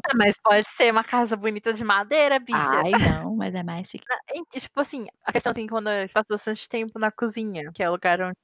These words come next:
Speaker 1: Constance sempre está.
Speaker 2: E a cozinha, que é o lugar da Constance, é um lugar super colorido, cheio de planta, coisinhas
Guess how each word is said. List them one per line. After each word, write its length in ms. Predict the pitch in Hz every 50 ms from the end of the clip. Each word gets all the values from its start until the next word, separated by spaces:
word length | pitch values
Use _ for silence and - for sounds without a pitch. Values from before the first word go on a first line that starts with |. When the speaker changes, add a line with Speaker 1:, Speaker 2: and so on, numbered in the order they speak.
| -
Speaker 1:
Constance 380 | - 196 190 196 - - 214 -
sempre 340 | - - 196 185 185 - -
está. 360 | 220 - - _ - - 175 -
Speaker 2:
E 140 | 226 226 233
a 80 | 233
cozinha, 520 | 233 240 254 226 226 214 214 233 320 294 247
que 80 | -
é 40 | 240
o 40 | 208
lugar 300 | 202 196 202 202 196 196
da 120 | 196 214
Constance, 440 | 220 - - 226 262 - 240 226 220 -
é 60 | 220
um 40 | 214
lugar 220 | 220 220 226 233
super 240 | 233 - 233 240 254
colorido, 760 | - 254 240 240 233 233 214 214 208 190 208 202 202 208 214 -
cheio 260 | - - 254 220 214 202
de 80 | 214
planta, 840 | 208 - 233 214 208 196 196 196 196 196 - - 214 202 196 196 196 196 - - - _ -
coisinhas 680 | - 208 202 190 208 208 208 208 208 208 202 208